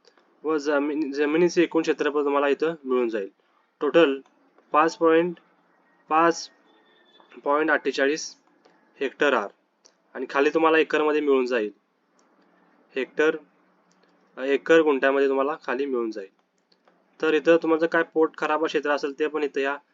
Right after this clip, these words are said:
रकान्यामध्ये मार्क असेल. पुढं मित्रांनो, पुढच्या ह्या रकान्यामध्ये तुम्हाला मी लाईन मारून दाखवतो,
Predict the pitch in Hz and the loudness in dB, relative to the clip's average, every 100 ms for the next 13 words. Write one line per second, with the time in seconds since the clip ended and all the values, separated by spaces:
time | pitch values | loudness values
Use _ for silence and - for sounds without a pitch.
0 | _ - 127 143 143 143 143 135 135 - | _ -12 -6 -4 -2 -2 -4 0 -2 -2
1 | 127 - 139 - _ _ _ _ _ 151 | -6 -6 -8 -8 _ _ _ _ _ 0
2 | 160 139 127 _ _ _ _ _ _ _ | 2 2 -6 _ _ _ _ _ _ _
3 | _ _ - - 139 143 147 139 110 - | _ _ -20 -14 -10 -6 -4 -4 -6 -14
4 | _ _ _ _ _ _ _ _ _ _ | _ _ _ _ _ _ _ _ _ _
5 | _ _ _ - - _ - 131 - 170 | _ _ _ -20 -20 _ -10 -6 0 2
6 | 170 160 160 160 160 143 117 110 _ _ | 2 0 0 0 0 0 -2 -6 _ _
7 | _ _ _ _ - - - _ _ _ | _ _ _ _ -20 -20 -20 _ _ _
8 | _ _ _ _ - - 127 131 131 135 | _ _ _ _ -20 -18 -10 -6 -4 -4
9 | 131 131 135 147 143 135 131 120 110 | -2 -4 -2 -2 -4 -4 -4 -6 -10